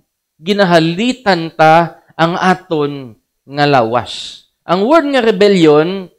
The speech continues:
general term ina, kung ano ina ang ginamando sang Dios kag ginasupak naton, ginatawag ina nga rebellion sa aton nga Dios.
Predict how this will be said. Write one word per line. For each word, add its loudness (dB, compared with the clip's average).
general 0
term 2
ina, -4
kung -6
ano 0
ina 2
ang -2
ginamando -2
sang -10
Dios -4
kag -8
ginasupak -6
naton, -12
ginatawag -4
ina -8
nga -6
rebellion -2
sa -6
aton -14
nga -16
Dios. -20